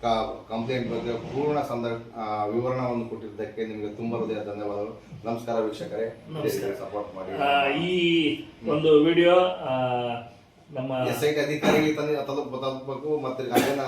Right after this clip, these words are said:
Speaker 1: ಧರ್ಮಸ್ಥಳ ಕಾವಂದ್ರಿ ಮೇನ್ ತಲುಪಬೇಕು. ಅದು ಕಾವಂದ್ರ, ಕಾವಂದ್ರಿ
Speaker 2: ಇದು
Speaker 1: ಏನು ಅಂತ ಗೊತ್ತಿಲ್ಲ.
Speaker 2: ಜ್ವಾಲಾಮುಖಿ ನ್ಯೂಸ್ ಅಲ್ಲೂ ಕೂಡ ಬರುತ್ತೆ.
Speaker 1: ಹ್ಮ್.
Speaker 2: ಆಮೇಲೆ ನಮ್ಮ, ನಮ್ದು ಜನತಾ
Speaker 1: ಜನತಾ
Speaker 2: ಗ್ಯಾರೇಜ್ ಅಂತ ಹೇಳಿ ಹದಿನೆಂಟು ಚಿತ್ರ ಇರುತ್ತೆ, ಅದರಲ್ಲೂ ಕೂಡ ಬರುತ್ತೆ. ದಯವಿಟ್ಟು ಸಬ್ಸ್ಕ್ರೈಬ್ ಆಗಿ,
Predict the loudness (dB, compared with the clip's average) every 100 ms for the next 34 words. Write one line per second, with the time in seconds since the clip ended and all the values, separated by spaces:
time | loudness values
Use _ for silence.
0 | -4 -4 -2 -2 -2 0 0 2 0 -2
1 | -4 -4 -6 -8 -6 -8 -8 -12 -10 -6
2 | -4 -2 -4 -4 -6 -4 -4 -2 2 2
3 | 2 -2 -4 2 6 8 6 2 2 2
4 | 4 4 0 2 2 4 2 2 0 0
5 | -2 -6 -2 0 0 0 -2 -2 -2 -2
6 | 0 -2 2 4 4 2 2 4 6 6
7 | 6 6 2 -2 0 0 0 -2 -4 -6
8 | -6 -8 -6 -4 -4 -4 -2 -2 0 -2
9 | -2 -2 -2 -2 -2 -2 -4 -6 -10 -6
10 | -6 -6 -8 -10 -8 0 0 0 -2 -4
11 | -6 -10